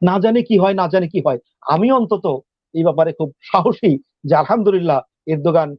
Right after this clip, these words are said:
যথার্থ সিদ্ধান্ত নিয়েছেন। এই সিদ্ধান্ত কোনোভাবেই কোনো অবৈধ নয়, না শরিয়ার দিক থেকে, না হিস্ট্রিক্যাল দিক থেকে, না ঐতিহ্যের দিক থেকে। আমরা দোয়া করব আল্লাহ যেন এই, এই মসজিদ উন্মুক্ততার মধ্য দিয়ে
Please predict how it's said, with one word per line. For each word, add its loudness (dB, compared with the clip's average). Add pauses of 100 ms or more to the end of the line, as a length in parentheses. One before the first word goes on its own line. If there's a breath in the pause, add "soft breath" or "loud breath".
(200)
যথার্থ 0
সিদ্ধান্ত 0
নিয়েছেন। -2 (440)
এই 4
সিদ্ধান্ত 2 (580)
কোনোভাবেই 0
কোনো -4
অবৈধ 0 (160)
নয়, 0 (240)
না 0
শরিয়ার 2
দিক -8
থেকে, 4
না -2
হিস্ট্রিক্যাল 2
দিক -10
থেকে, 4 (200)
না 4
ঐতিহ্যের 2
দিক -4
থেকে। 0 (340)
আমরা 2 (1000)
দোয়া 4
করব 0 (520)
আল্লাহ 2
যেন -4
এই, -2 (580)
এই 4
মসজিদ 2
উন্মুক্ততার 2
মধ্য 0
দিয়ে 2